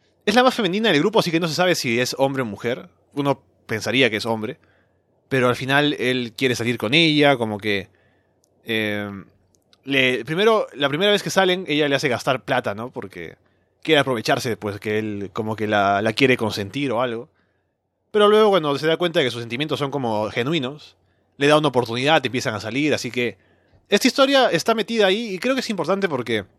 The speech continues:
hace que Kyogoku se acerque más a, sobre todo a, a Watson, ¿no? Se vuelven amigos ahí cuando están conversando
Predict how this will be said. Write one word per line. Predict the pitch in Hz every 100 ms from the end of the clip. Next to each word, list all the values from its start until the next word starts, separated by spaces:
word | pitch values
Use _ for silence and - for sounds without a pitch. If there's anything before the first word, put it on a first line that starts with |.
| _ _ _ _ _ _
hace | - 175 196
que | 151
Kyogoku | 139 135 151 170
se | 143
acerque | 120 - 156 139
más | 139 131
a, | 135 107 95
sobre | 131 127
todo | 208
a, | 202 135 123 123
a | 139
Watson, | 208 - 117
¿no? | 135
Se | 156
vuelven | 160 170
amigos | 113 156 151 117
ahí | 113
cuando | 131 110 98
están | 98 139 123
conversando | 117 98 - 143 135 117 -